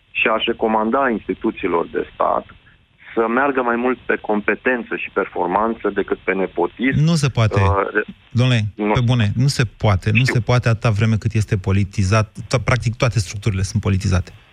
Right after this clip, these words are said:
Speaker 2: De la spitale
Speaker 1: Da.
Speaker 2: și până la poliție s-a văzut.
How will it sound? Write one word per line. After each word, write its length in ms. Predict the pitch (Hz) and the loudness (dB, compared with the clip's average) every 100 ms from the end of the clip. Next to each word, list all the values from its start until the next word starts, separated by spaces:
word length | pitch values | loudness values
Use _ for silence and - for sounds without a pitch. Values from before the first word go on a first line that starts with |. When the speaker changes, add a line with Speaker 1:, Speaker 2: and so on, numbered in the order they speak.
| _ | _
Speaker 2:
De 100 | 107 | 2
la 100 | 104 | 2
spitale 460 | 98 - - 139 127 | 2 0 2 2 2
Speaker 1:
Da. 60 | |
Speaker 2:
și 160 | 113 - | 2 0
până 200 | 107 120 | 0 2
la 180 | 110 104 | 4 2
poliție 580 | 95 117 107 139 - 107 | 2 0 0 0 -2 -2
s-a 180 | - 104 | 0 2
văzut. 260 | 101 101 | 2 0